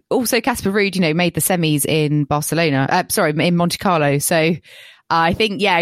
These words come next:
I think Ruud, Karatsev, Zverev, I think the top seeds will do quite well. Um, also, Philip Kohlschreiber is,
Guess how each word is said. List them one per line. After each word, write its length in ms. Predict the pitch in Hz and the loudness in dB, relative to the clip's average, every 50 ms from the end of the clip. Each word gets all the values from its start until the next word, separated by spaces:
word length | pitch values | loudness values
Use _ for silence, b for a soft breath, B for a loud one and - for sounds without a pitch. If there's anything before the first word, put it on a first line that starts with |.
| 175 - | 0 -2
I 100 | - 214 | -2 -2
think 140 | - 240 196 | -2 -2 -2
Ruud, 260 | 208 247 254 240 214 | 0 0 0 0 -2
Karatsev, 420 | - - 226 202 - 190 - 208 190 190 170 | -2 -2 -2 0 -2 -2 -2 0 0 0 0
Zverev, 520 | 185 202 190 185 185 180 180 180 180 170 - _ _ _ - | 0 0 2 2 2 2 2 0 -2 -4 -10 _ _ _ -4
I 60 | 190 196 | -4 -2
think 120 | 185 175 | -2 -2
the 60 | 180 | -2
top 180 | 190 190 - - | -2 -2 -2 -2
seeds 180 | - 180 180 160 | -2 -2 -2 0
will 60 | 175 | -2
do 100 | 160 170 | -2 -2
quite 180 | 160 - 175 127 | -2 -2 -2 0
well. 260 | 156 165 165 160 156 B B B B B B - | 0 0 0 0 -2 B B B B B B -4
Um, 440 | 175 185 185 180 180 180 180 - - _ | -2 -2 0 -2 -2 -4 -4 -6 -8 _
also, 540 | - 330 480 - - 214 135 107 147 175 180 - - | -4 -4 -2 0 0 0 0 0 0 0 -2 -4 -4
Philip 300 | - 339 349 330 - - | -2 -2 -2 -2 -2 -6
Kohlschreiber 720 | - - - 330 359 - - 196 160 151 139 151 143 107 117 | -8 -4 -2 -2 -2 -2 -2 -2 -2 0 0 -2 -2 0 0
is, 400 | 160 151 143 - - - - | 0 -2 -2 -2 -4 -4 -6